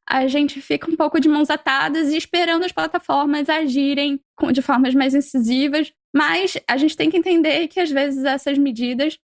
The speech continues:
vão, as medidas que seriam mais incisivas, que seriam, que seriam mais eficazes no combate à desinformação,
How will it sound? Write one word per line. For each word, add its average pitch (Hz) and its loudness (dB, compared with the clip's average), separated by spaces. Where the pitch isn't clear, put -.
vão, 262 0
as 233 0
medidas 269 0
que 277 -10
seriam 269 0
mais 226 0
incisivas, 233 -2
que 247 -8
seriam, 247 0
que 233 2
seriam 233 0
mais 226 2
eficazes 262 -2
no 269 2
combate 240 -2
à - -2
desinformação, 240 0